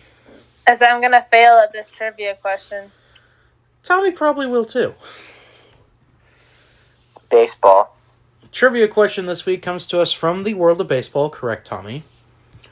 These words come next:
Speaker 2: Who is the last back-to-back M V P in Major League Baseball?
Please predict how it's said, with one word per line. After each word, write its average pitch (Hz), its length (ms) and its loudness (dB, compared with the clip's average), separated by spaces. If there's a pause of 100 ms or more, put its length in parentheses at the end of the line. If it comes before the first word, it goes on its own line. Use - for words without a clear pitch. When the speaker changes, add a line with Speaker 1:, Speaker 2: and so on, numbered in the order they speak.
(120)
Speaker 2:
Who 233 420 4
is 175 180 2
the 196 120 4
last 190 380 2
back-to-back 160 760 -2
M 160 200 -4
V 175 160 -10
P 156 500 -10 (420)
in 180 160 -6
Major 165 260 -6
League 202 160 -2
Baseball? - 460 -6